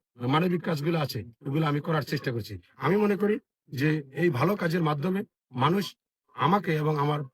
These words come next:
দল বিএনপি এবং জাতীয়তাবাদী শক্তির যে আমাদের উৎস জনাব তারেক রহমানের প্রতি ভালোবাসবে, তাদের প্রতি মানুষের ভালোবাসা থাকবে, এটাই আমার প্রত্যাশা। আর আমি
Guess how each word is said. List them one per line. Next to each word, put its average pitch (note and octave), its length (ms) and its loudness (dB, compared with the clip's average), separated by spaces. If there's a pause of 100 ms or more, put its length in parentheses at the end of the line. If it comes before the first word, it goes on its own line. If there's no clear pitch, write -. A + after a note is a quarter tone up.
(140)
দল D3+ 260 2
বিএনপি F3 440 0 (300)
এবং C#3+ 340 0
জাতীয়তাবাদী D#3 560 -2
শক্তির D#3+ 440 -8 (260)
যে B2+ 120 -2
আমাদের D3 280 0
উৎস - 280 -6 (240)
জনাব C#3+ 180 -4
তারেক C#3 320 -6
রহমানের C#3 300 -2
প্রতি C#3 260 -6 (380)
ভালোবাসবে, D3 540 -4
তাদের C3+ 300 -6
প্রতি C3 180 -8
মানুষের B2+ 360 -6 (400)
ভালোবাসা A#2+ 360 -2
থাকবে, F#2+ 360 -10 (260)
এটাই C#3+ 200 -4
আমার A#2+ 220 -4
প্রত্যাশা। A2 460 -8 (200)
আর C3 120 0
আমি F#3 260 2